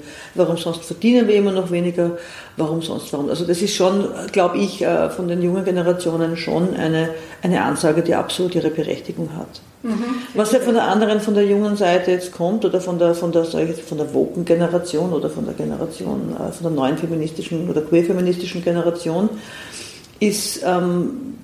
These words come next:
Speaker 1: die logische Reaktion darauf zu sagen, also wenn das mit den Geschlechtern so eine Scheiße ist, dann löse ich die Geschlechter doch einfach auf. Und das ist was, was mir schon auch auffällt in dieser feministischen, der neuen queer-feministischen Theorie,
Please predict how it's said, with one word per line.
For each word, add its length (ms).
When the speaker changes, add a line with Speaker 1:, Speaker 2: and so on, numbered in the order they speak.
Speaker 1:
die 100
logische 460
Reaktion 480
darauf 300
zu 100
sagen, 460
also 260
wenn 180
das 160
mit 160
den 100
Geschlechtern 680
so 180
eine 180
Scheiße 520
ist, 220
dann 100
löse 220
ich 60
die 100
Geschlechter 420
doch 160
einfach 400
auf. 180
Und 160
das 120
ist 140
was, 160
was 120
mir 100
schon 220
auch 120
auffällt 400
in 80
dieser 160
feministischen, 640
der 80
neuen 340
queer-feministischen 800
Theorie, 680